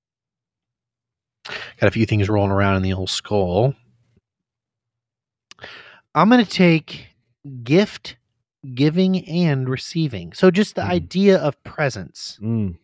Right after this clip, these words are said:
Speaker 1: Because when, uh, with Jesus, we are given a free gift. No matter how good or bad we act,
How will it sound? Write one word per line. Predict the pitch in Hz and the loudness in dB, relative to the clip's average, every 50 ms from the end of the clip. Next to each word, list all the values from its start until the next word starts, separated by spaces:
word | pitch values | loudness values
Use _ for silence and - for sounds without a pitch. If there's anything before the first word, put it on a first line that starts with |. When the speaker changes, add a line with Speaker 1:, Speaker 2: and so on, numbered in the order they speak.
| _ _ _ - - - - - - - - _ _ _ _ _ - | _ _ _ -20 -20 -20 -20 -20 -20 -20 -20 _ _ _ _ _ -6
Speaker 1:
Because | 143 151 - 180 170 151 139 | -6 -2 4 4 4 4 4
when, | 139 143 156 156 151 147 147 151 - | 2 4 4 4 4 2 -2 -2 -4
uh, | - 135 131 123 117 110 104 95 80 - _ _ _ - | -2 -2 0 0 0 0 -2 -4 -6 -10 _ _ _ 2
with | 135 185 196 - | 4 4 4 2
Jesus, | - 135 127 123 123 156 170 - - - - - | -2 -2 -2 0 0 -2 -4 -4 -6 -14 -14 -8
we | 127 127 120 | -4 -2 -2
are | 113 | -2
given | 107 120 127 120 123 117 | 0 -2 -2 -2 -4 -6
a | 107 113 | -8 -10
free | - - - 143 127 113 | -10 -6 -4 -2 -2 -2
gift. | 110 113 110 151 180 - - _ - _ _ _ _ _ _ _ _ _ _ _ _ _ _ _ _ _ _ _ _ _ _ - | -2 -2 -2 -2 -4 -8 -12 _ -20 _ _ _ _ _ _ _ _ _ _ _ _ _ _ _ _ _ _ _ _ _ _ 0
No | 147 147 | 2 4
matter | 151 147 147 135 | 4 6 4 4
how | - - 196 202 196 180 143 113 104 98 _ _ _ _ _ _ _ _ - 117 | 2 2 2 4 4 4 4 2 0 -6 _ _ _ _ _ _ _ _ -18 -8
good | 110 113 104 101 | -4 -2 -2 0
or | 101 101 | -2 -2
bad | 95 98 98 95 98 | -2 -2 -2 -2 -2
we | 101 104 104 | -4 -6 -6
act, | 98 95 98 113 - - _ - | -8 -8 -8 -10 -12 -14 _ -20